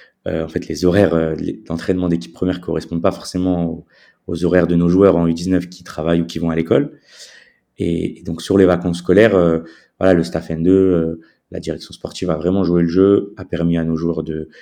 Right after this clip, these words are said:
par, euh, petits groupes, entre guillemets, de deux ou trois, d'aller s'entraîner en National deux. On était très proches aussi des joueurs. Euh, nous, nos joueurs allaient souvent voir les matchs de la National deux. Les joueurs de la National deux venaient souvent voir nos matchs.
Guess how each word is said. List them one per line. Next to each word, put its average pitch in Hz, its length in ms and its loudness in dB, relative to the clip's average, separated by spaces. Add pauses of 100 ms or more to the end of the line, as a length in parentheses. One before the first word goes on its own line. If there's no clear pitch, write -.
(420)
par, 85 200 -4
euh, 76 100 -4
petits - 260 -6
groupes, 117 260 0
entre 87 220 -4
guillemets, 90 260 0
de 85 100 -2
deux 85 140 -2
ou 95 100 2
trois, 98 360 0 (320)
d'aller 87 260 -2
s'entraîner 85 420 -4
en 85 80 -2
National 82 440 -4
deux. 107 400 4 (600)
On 85 60 -8
était 82 180 -6
très 92 180 -2
proches - 260 -4
aussi - 180 -16
des 80 120 -6
joueurs. 101 360 4
Euh, 87 120 4 (400)
nous, 90 100 -2
nos 87 120 0
joueurs 87 260 4
allaient 80 100 0
souvent 92 320 -2
voir 85 160 2
les 82 80 0
matchs 80 220 -6
de 78 100 -10
la 76 320 -12 (400)
National 80 420 -6
deux. 110 140 4
Les 107 140 4
joueurs 85 180 0
de 80 60 -4
la 82 60 -2
National 82 360 -4
deux 85 160 0
venaient 80 200 -10
souvent 90 320 -6
voir 78 200 -4
nos 80 80 -6
matchs. 107 300 0